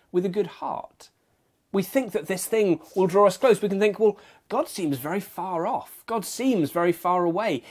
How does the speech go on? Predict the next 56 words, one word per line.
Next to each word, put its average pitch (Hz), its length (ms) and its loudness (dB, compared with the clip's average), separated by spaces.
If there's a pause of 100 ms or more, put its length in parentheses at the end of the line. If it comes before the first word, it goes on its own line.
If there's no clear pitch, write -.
(120)
He 208 120 -6
seems 277 360 -2
hard 208 240 0
to 208 100 -6
relate 202 420 0
to. - 200 -16 (500)
But - 120 -10
this 285 180 -2
thing, - 280 -4 (300)
I 240 60 -8
can 294 80 2
get 320 140 0
my 277 80 -2
head 320 160 0
around 151 300 2
this - 140 -10
thing, 107 240 -12
and, 208 200 -2 (180)
and 226 100 -2
it - 140 -4
promises 277 440 0
to 180 100 -4
lead 185 260 -2
me 190 80 -8
to 175 140 -4
God. 196 320 2
And 180 160 -6
so 214 180 -4
surely, 202 720 -6 (420)
looking 247 280 -2
to 170 120 -2
that 160 220 2
thing, 233 260 -4
following 196 440 0
that - 180 -4
thing, 233 380 -8 (120)
well, 247 240 -8 (160)
surely 233 300 -6
it's - 80 -14
good. - 320 -8 (600)
Surely 196 460 0 (300)
it's - 160 -14
helpful." - 500 -10 (880)
But 170 100 0
actually 202 260 0
what 147 180 0
can 143 100 -4
end 156 160 2
up - 140 -6
happening 113 520 -8
is 131 140 -8
that 127 80 -6
it 104 80 -8
will 120 80 -6
take 123 240 -8
us 120 180 -10